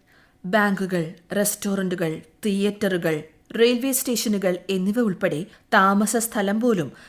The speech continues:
സമൂഹത്തിലേക്ക് ഇറങ്ങിച്ചെല്ലാനുള്ള ശ്രമങ്ങളിൽ തനിക്ക് തടസ്സമാകുന്നു എന്ന തിരിച്ചറിവാണ് പ്രദീപിനെ ഈ ഒരു സംരംഭത്തിലേക്ക് വഴിതെളിച്ചത്.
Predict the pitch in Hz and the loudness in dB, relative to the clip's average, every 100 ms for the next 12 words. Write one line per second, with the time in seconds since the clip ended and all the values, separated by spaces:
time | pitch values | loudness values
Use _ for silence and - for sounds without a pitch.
0 | - - 294 320 359 349 285 269 254 214 | -6 0 2 2 0 -2 -2 0 2 2
1 | 208 269 285 254 247 226 220 220 196 180 | 2 0 -2 -2 0 0 0 2 -2 -2
2 | 185 214 220 208 175 170 202 165 165 233 | 0 0 0 0 -2 -2 -4 0 0 0
3 | 220 190 190 190 - 269 302 370 330 262 | -2 -2 -4 -4 -2 0 2 0 -2 -4
4 | 247 208 170 143 220 - - _ - 196 | -4 -4 -4 -4 -8 -10 -20 _ -2 0
5 | 220 233 220 220 294 349 370 330 254 214 | 0 -2 -2 -2 0 2 2 0 0 -2
6 | 185 185 170 151 147 147 - 180 170 160 | -4 -4 -6 -6 -6 -12 -10 -6 -6 -4
7 | 151 - 180 | -6 -6 -4